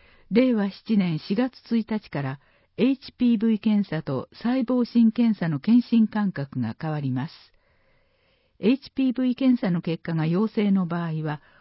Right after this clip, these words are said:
同じ検体を使って自動的に細胞診検査を実施し、次年度もエイチピーブイ検査が受診できるよう受診券を送付します。また、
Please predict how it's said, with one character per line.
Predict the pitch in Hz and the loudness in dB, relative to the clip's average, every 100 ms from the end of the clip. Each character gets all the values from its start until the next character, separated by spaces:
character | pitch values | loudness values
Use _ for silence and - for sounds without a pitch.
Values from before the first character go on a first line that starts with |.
| _ _ | _ _
同 | 170 226 262 | 4 6 4
じ | 262 | -2
検 | - 220 220 | 0 0 2
体 | 214 196 | 0 -2
を | 190 | -2
使 | 190 - 180 | -6 -8 -8
っ | |
て | - - 147 - | -8 -8 -8 -8
自 | 160 196 | -4 -2
動 | 254 254 | 0 -2
的 | - 220 202 | -4 0 2
に | 196 | 2
細 | - 220 254 | 0 -4 -2
胞 | 233 254 | -2 -2
診 | 240 247 226 | 2 2 4
検 | 233 214 | 2 0
査 | 151 127 | -2 -4
を | |
実 | 131 143 - | -4 -6 -6
施 | 147 | -10
し、 | 147 127 - _ _ _ _ _ _ _ | -6 -8 -8 _ _ _ _ _ _ _
次 | 185 226 | 4 6
年 | 254 226 | 8 6
度 | 185 | 2
も | 160 151 - _ | -2 -4 -6 _
エ | 240 | 2
イ | 254 | 2
チ | - - | 0 -6
ピ | 240 240 | 0 0
ー | |
ブ | 214 233 | 2 -2
イ | |
検 | - 233 220 | 2 2 2
査 | 165 | 0
が | 147 | -2
受 | 143 170 | -2 0
診 | 233 220 | 4 4
で | 190 190 | 4 0
き | 220 | -2
る | 175 | -2
よ | 143 123 131 _ _ _ - | -2 -4 -8 _ _ _ -2
う | |
受 | 185 | -2
診 | - 269 | 6 4
券 | 240 160 135 | 6 0 0
を | 127 | -2
送 | - 156 | -2 -6
付 | 147 135 | -6 -10
し | 131 | -4
ま | 120 139 | -4 -4
す。 | - _ _ _ _ _ _ _ _ | -10 _ _ _ _ _ _ _ _
ま | 175 | -4
た、 | 180 180 160 | -2 -4 -4